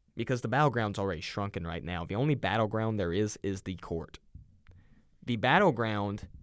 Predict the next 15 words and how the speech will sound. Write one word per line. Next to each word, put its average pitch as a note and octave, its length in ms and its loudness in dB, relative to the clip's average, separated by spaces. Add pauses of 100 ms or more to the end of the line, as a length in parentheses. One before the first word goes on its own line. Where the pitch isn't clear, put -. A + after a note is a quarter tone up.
(280)
as A2 180 2
soon C#3 280 -2
as B2+ 160 -2
this A#2 320 0 (120)
issue, G#2 540 -4 (760)
as A2+ 120 -2
soon D3 220 2
as C#3+ 160 2
Roe B2 220 6
is G#2+ 120 -2
reversed, F#2+ 480 -4
it's - 160 -4
going D3 280 2
to - 180 -6
expand G#2 800 -2